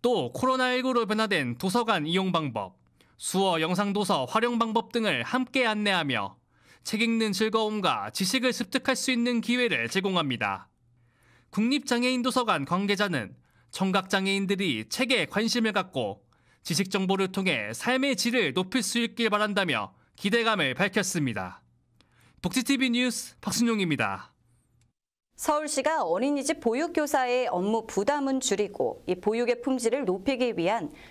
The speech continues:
Speaker 2: 교사대 아동 비율 축소 사업을 확대했다고 밝혔습니다.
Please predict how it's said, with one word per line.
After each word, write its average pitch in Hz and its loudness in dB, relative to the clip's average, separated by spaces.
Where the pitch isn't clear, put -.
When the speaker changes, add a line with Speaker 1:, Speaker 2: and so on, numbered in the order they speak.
Speaker 2:
교사대 269 2
아동 254 0
비율 262 0
축소 359 -2
사업을 220 0
확대했다고 247 0
밝혔습니다. 156 -2